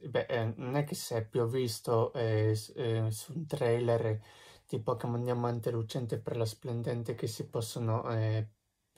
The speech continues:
trasportare, eh, a spasso i propri Pokémon.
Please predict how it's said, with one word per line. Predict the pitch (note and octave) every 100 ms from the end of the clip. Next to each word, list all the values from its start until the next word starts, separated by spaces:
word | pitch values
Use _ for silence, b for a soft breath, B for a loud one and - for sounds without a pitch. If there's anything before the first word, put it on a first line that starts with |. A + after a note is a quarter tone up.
| -
trasportare, | B2+ G#2+ - B2 - B2 A#2 A#2 A2 B B B B B B B B -
eh, | F3+
a | A#2+ A2 G#2+
spasso | - - A2+ -
i | B2
propri | A2 B2+ - A2+
Pokémon. | C3 A2+ - - B2 C3+ D#3